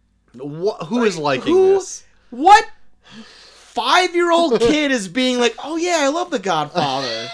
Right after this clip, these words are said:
Speaker 1: <laughs> Right? Right.
Speaker 2: <laughs> Like, what are you playing to?
Speaker 1: I don't know.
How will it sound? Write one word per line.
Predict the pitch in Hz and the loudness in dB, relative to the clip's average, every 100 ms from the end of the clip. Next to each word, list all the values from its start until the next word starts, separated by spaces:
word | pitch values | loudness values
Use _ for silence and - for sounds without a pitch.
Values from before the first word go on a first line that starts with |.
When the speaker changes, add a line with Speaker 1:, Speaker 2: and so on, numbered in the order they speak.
| - - | -16 0
Speaker 1:
<laughs> | 226 220 190 202 | 4 6 4 2
Right? | 156 175 190 220 - - - - 302 - - 143 | 2 2 2 -4 -8 -16 -20 -10 -8 -8 -12 -8
Right. | 135 131 113 | -6 -6 -8
Speaker 2:
<laughs> | - 220 - | -16 -18 -10
Like, | 254 190 - _ _ _ - | -6 -8 -10 _ _ _ -20
what | - 523 494 | 0 4 4
are | |
you | 440 349 | 4 2
playing | - 359 440 440 392 254 165 | 0 0 4 4 2 -2 -6
to? | 196 165 123 104 - - | -6 -4 -8 -14 -20 -6
Speaker 1:
I | 139 139 | -2 -2
don't | 120 110 104 | -4 -6 -10
know. | 98 98 92 | -10 -10 -12